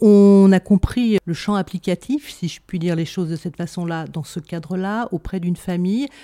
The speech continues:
mais la médiation, c'est partout, c'est tout le temps, c'est parfois aussi dans les institutions. Est-ce que vous avez le sentiment, notamment, que dans les institutions relevant de l'économie sociale et solidaire, on se saisit bien de cet outil-là,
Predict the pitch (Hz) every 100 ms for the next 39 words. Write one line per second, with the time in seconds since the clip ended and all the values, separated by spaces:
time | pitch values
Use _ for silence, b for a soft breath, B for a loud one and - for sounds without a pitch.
0 | B - 165 165 180 165 175 165 - 226
1 | 285 349 b b b - - 156 175 -
2 | - 294 - - 160 - 190 - 190 247
3 | 359 - 180 170 - 190 - 202 190 -
4 | 185 175 170 160 180 - 175 185 160 -
5 | 208 330 B B B 196 - 233 233 220
6 | 202 180 220 208 - 196 170 190 302 202
7 | 175 180 180 196 196 _ _ 175 175 170
8 | 185 185 185 190 175 196 170 165 160 180
9 | 165 151 185 202 180 175 - 185 170 165
10 | 170 151 151 165 226 B B B - 185
11 | - 202 - 254 233 214 185 160 180 185
12 | 180 156 175 160 180 - - 165 156 165